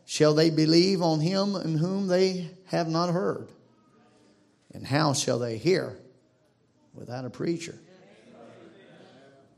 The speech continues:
And how shall they preach except they be sent? As it is written, 'How beautiful are the feet of them that preach the gospel of peace and bring glad tidings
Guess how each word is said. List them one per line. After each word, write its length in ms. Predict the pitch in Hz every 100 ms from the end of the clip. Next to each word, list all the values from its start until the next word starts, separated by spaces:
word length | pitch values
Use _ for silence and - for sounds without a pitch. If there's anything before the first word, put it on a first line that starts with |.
| _ _ _ _ _ - - -
And 180 | 147 151
how 300 | 196 226 220
shall 240 | - 185
they 180 | 160 156
preach 720 | - 196 214 139 - - - - _ _ _ _ _ _ _ _
except 380 | 120 - 131 127
they 140 | 127
be 200 | 123 131
sent? 480 | 139 - 208 - - - _ _ _ _ _ _ _ - - - _
As 240 | 131 135 131
it 140 | 160
is 180 | 185 127
written, 400 | 143 156 180 190 - - _ - _ _ _ _ _
'How 180 | - 120
beautiful 600 | 127 202 208 151 131 113
are 120 | 117
the 100 | 120
feet 300 | - 190 156
of 100 | 123
them 220 | 147 135
that 160 | 117 -
preach 280 | 151 147
the 100 | -
gospel 520 | 123 147 147 147 - 120
of 100 | -
peace 420 | 180 160 135 -
and 140 | 117
bring 340 | 117 143 135 120
glad 300 | 127 127 123
tidings 640 | - - 147 127 117 104